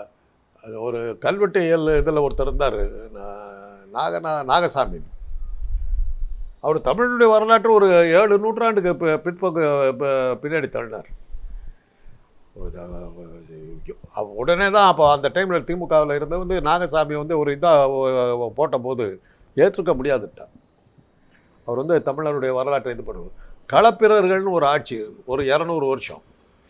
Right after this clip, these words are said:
தமிழகத்தினுடைய இருண்ட வரலாறுன்னு போட்டுறா-, போ-, போட்டிருப்பாங்க. களப்பிரர்கள் ஆட்சி வந்து இருட்ட, இரு-, இருண்ட வரலா-, இருண்ட காலம் அப்படின்னு இவனுக்கு எழுதுறானுங்க. என்னன்னா, களப்பிரர்கள் முழுக்க முழுக்க சமணர்கள்.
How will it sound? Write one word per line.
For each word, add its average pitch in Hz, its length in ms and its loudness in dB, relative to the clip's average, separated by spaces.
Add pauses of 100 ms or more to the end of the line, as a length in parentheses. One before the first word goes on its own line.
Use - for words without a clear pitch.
(320)
தமிழகத்தினுடைய 190 680 2
இருண்ட 170 440 0
வரலாறுன்னு 131 460 0
போட்டுறா-, 101 400 -12
போ-, 127 200 -14
போட்டிருப்பாங்க. 92 440 -16 (180)
களப்பிரர்கள் 147 500 -6
ஆட்சி 135 320 0
வந்து 151 200 -8
இருட்ட, 139 360 -4
இரு-, 120 460 -6 (260)
இருண்ட 165 280 2
வரலா-, 131 340 2
இருண்ட 151 320 -2
காலம் 123 340 0
அப்படின்னு 123 600 -6 (280)
இவனுக்கு 127 340 -2
எழுதுறானுங்க. 107 460 -2 (380)
என்னன்னா, 151 580 0 (560)
களப்பிரர்கள் 180 640 4
முழுக்க 165 420 2
முழுக்க 156 380 -2
சமணர்கள். 113 480 -6